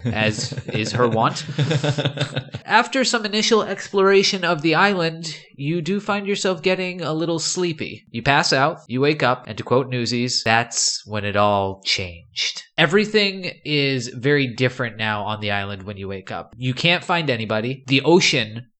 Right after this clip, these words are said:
Speaker 1: has dried. Everything is trying to kill you, which is basically the best way I can put it.
Speaker 2: You said you weren't gonna spoil anything. I didn't know the ocean dried.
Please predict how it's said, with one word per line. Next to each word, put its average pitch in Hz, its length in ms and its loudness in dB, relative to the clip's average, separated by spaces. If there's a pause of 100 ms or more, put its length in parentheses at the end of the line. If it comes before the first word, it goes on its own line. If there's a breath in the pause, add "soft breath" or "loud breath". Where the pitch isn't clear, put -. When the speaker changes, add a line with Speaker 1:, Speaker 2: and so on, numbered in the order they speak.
(120)
Speaker 1:
has 113 240 -2
dried. 110 500 0
Everything 240 480 -2
is 220 160 -4
trying 170 320 -4
to 160 60 -8
kill 117 280 -2
you, 52 320 -16
which 139 200 0
is 117 160 -4
basically 151 640 2
the 110 100 -2
best 110 300 -2
way 101 160 -6
I - 20 -10
can 107 160 -12
put 90 160 -10
it. - 120 -16 (300)
Speaker 2:
You - 100 -14
said 262 140 -4
you 254 80 -2
weren't 247 140 4
gonna 233 120 2
spoil 233 360 0
anything. 104 320 -2
I 113 60 0
didn't 170 160 0
know 113 80 0
the 90 140 -4
ocean 78 320 -8
dried. 67 260 -8